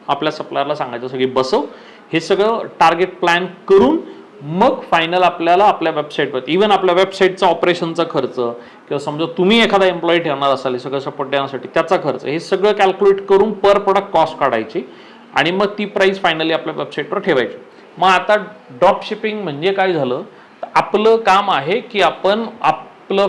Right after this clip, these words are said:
Facebook-वर किंवा सोशल मीडिया प्लॅटफॉर्म्सवरती प्रमोशन करून किंवा आपण आपल्या पर्सनल प्लॅटफॉर्म्सवरती, WhatsApp-वरती प्रमोशन करून ऑर्डर जनरेट करायच्या. आपल्या वेबसाईटवर ऑर्डर पडली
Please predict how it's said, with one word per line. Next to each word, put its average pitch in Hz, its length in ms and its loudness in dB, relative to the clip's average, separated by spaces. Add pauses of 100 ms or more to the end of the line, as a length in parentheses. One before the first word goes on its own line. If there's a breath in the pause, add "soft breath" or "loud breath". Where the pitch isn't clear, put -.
Facebook-वर 170 600 0
किंवा 185 180 0
सोशल 170 320 -2
मीडिया 170 220 -2
प्लॅटफॉर्म्सवरती 156 840 -2
प्रमोशन 165 580 -4
करून 175 260 0 (360 loud breath)
किंवा 254 160 2
आपण 202 240 0
आपल्या 196 220 -2
पर्सनल 190 320 -6
प्लॅटफॉर्म्सवरती, 170 880 -4
WhatsApp-वरती 156 600 -4
प्रमोशन 147 480 -10
करून 160 300 -8
ऑर्डर 196 360 4
जनरेट 156 440 0
करायच्या. 117 360 -2 (380 loud breath)
आपल्या 170 260 2
वेबसाईटवर 175 500 2
ऑर्डर 165 260 2
पडली 170 500 -2